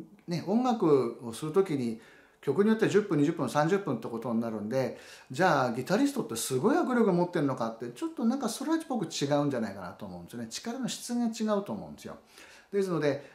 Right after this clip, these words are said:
あの、何か物を潰すような、えー、力の入れ方で弦を押さえるっていうのはあまり実はよろしくないんですね。えー、じゃあ、あの、プロはどうやって押さえてんのって言った時にですね、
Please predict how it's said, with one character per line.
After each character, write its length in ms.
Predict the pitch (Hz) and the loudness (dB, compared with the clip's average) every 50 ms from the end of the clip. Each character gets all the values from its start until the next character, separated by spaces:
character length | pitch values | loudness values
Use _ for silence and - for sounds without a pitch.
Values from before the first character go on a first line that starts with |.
| - _ | -18 _
あ 160 | - 147 147 | -2 0 2
の、 240 | 143 139 139 139 143 | 2 2 2 2 2
何 200 | 190 247 285 254 | 2 4 2 2
か 120 | 220 180 143 | 2 2 2
物 360 | 139 139 156 202 285 349 349 | 2 2 2 2 2 2 2
を 60 | 294 | 0
潰 320 | - - 202 202 214 262 254 | 0 0 0 0 0 0 -2
す 140 | - 311 | -4 0
よ 160 | 302 320 330 311 | 2 4 4 6
う 60 | 247 | 6
な、 320 | 196 151 131 113 - - - - _ _ _ - | 6 4 4 2 0 -6 -14 -20 _ _ _ -8
え 300 | 135 131 127 123 120 120 - | -6 -2 -2 -2 -2 -4 -6
ー、 20 | |
力 400 | - - - 170 156 156 151 147 | -8 -4 0 2 4 6 6 6
の 120 | 143 139 | 6 4
入 80 | 139 139 151 | 2 2 0
れ 80 | 156 | 0
方 280 | 156 165 160 160 170 165 | -2 -2 -2 -2 -2 0
で 120 | 170 175 | 0 0
弦 260 | 156 165 175 175 170 147 | 0 0 -2 -2 -2 -2
を 100 | 127 123 | -2 -2
押 240 | 117 - 156 156 | -4 -4 -2 -2
さ 20 | 165 | 0
え 20 | 170 | 0
る 140 | 156 147 | -2 -4
っ 20 | 151 | -4
て 100 | - 170 | -6 -4
い 20 | |
う 20 | 151 | -4
の 80 | 135 | -4
は 60 | 123 | -4
あ 20 | 131 | -2
ま 120 | 170 208 | -2 -2
り 160 | 233 208 143 139 | -2 -2 -4 -6
実 220 | 131 117 113 - 139 | -10 -10 -6 -6 -6
は 60 | 92 | -6
よ 100 | 87 98 | -4 -4
ろ 100 | 107 110 | -6 -6
し 80 | 107 | -6
く 140 | - - 85 | -8 -12 -16
な 160 | 71 82 90 | -16 -16 -16
い 40 | 82 | -16
ん 60 | - | -18
で 60 | - - | -18 -20
す 120 | - 98 | -16 -12
ね。 260 | 104 117 117 113 - - - - _ _ _ - | -10 -10 -10 -10 -14 -18 -20 -20 _ _ _ -6
え 300 | 143 123 110 107 107 123 | -4 -4 -4 -6 -10 -8
ー、 120 | 139 156 | -8 -6
じ 120 | 170 196 285 | 0 2 2
ゃ 160 | 330 294 156 | 2 4 2
あ、 60 | 131 | 2
あ 40 | 123 | 2
の、 240 | 110 101 95 95 101 - - - | 0 -4 -8 -10 -12 -16 -10 -6
プ 120 | 208 233 | -4 -2
ロ 60 | 277 226 | 0 0
は 120 | - - - | 0 0 0
ど 160 | 131 151 226 | 0 2 2
う 60 | 311 | 2
や 80 | 330 285 | 2 0
っ 60 | - | -2
て 60 | - 113 | -2 -2
押 140 | 113 113 | -2 0
さ 140 | - 165 147 | 0 -2 -2
え 40 | - | 0
て 60 | 139 117 | 0 -2
ん 60 | 110 | -2
の 80 | 110 | -2
っ 20 | 110 | -4
て 120 | - 123 - | -6 -8 -8
言 20 | |
っ 20 | |
た 80 | - 107 | -8 -8
時 220 | 127 123 110 - | -8 -8 -10 -10
に 100 | 107 95 | -12 -12
で 80 | 87 85 | -12 -14
す 120 | - - | -14 -12
ね、 260 | 98 104 101 92 - | -12 -12 -12 -12 -14